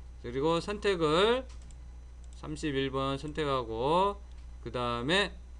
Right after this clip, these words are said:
어, 픽포인트를 이용해서, 어, 아까 전에 해칭 어디 했어요? 여기?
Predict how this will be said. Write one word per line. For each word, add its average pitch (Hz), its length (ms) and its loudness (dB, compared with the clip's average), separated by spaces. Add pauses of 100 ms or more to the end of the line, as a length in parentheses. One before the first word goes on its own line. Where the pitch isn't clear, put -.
어, 117 560 -6 (340)
픽포인트를 160 840 0
이용해서, 120 720 0 (520)
어, 104 300 -10 (760)
아까 151 220 -2
전에 160 360 2
해칭 175 440 0
어디 135 240 2
했어요? 151 340 4 (1200)
여기? 165 420 6